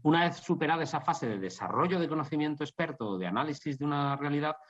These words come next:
vemos qué se puede hacer con ello, ¿no? Y, y yo creo que esa es la clave. Fíjate que, y, y no lo había pensado hasta ahora, eh, que, que le damos más importancia a generar un contenido interesante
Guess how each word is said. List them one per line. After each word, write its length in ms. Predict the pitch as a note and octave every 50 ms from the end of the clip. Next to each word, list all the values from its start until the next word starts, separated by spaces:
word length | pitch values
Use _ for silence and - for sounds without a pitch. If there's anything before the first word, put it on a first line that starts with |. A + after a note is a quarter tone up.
| _ _ _ _
vemos 400 | - A#2 C#3+ D3+ D3 D#3 - - _ _
qué 140 | - F3
se 160 | - - A#2+ F#2
puede 220 | - G2 F#2 F2+
hacer 200 | - - F#2+ F2+
con 160 | - E2+ F2+
ello, 180 | F2+ E2+ E2 F2+
¿no? 120 | B2+ F3 F3+
Y, 220 | C3+ G#2+ G#2 -
y 100 | - A#2+
yo 120 | A#2+ C#3 C#3
creo 160 | E3+ F3 D#3
que 80 | - E3
esa 120 | - E3+
es 80 | D3+ D#3
la 140 | D3 B2
clave. 240 | B2 - D3+ A#2+ G2
Fíjate 460 | - - C#3+ - D#3+ - - F3+ F3+ - _ _ _ _ _ _ _ _ _ _ _
que, 320 | - B2+ A2+ A2 G#2+ G2+ G2+
y, 280 | A#2+ A#2 B2 A#2 A#2+
y 40 | A2
no 100 | A2 B2+
lo 80 | C#3+ E3
había 140 | F#3 F3+ -
pensado 280 | D3+ B2 A2+ B2 A2
hasta 160 | G2+ A#2 -
ahora, 200 | D3 C#3+ - - - _ _ _ _ -
eh, 320 | - B2+ B2 B2 B2 B2 - -
que, 220 | - C3 B2+ B2+
que 100 | - B2+
le 120 | A#2+ A#2+
damos 240 | B2 C3+ E3 F#3 F3+
más 280 | D#3 D3+ D#3+ F3 F3 -
importancia 680 | F3+ - - C#3+ C3 - - G2 F2+ F2 - - - - _ _ _ _
a 100 | - A#2+
generar 360 | - - B2 A#2+ A#2 C#3 D#3+
un 120 | F#3 F#3+ F3
contenido 580 | F3+ E3 D#3+ C#3+ - C3+ C3+ C3+ C3+ B2 A2+
interesante 720 | G#2 G2+ F#2+ - G2 F#2 F#2 - A#2+ C3+ C#3 - G#3+ A#3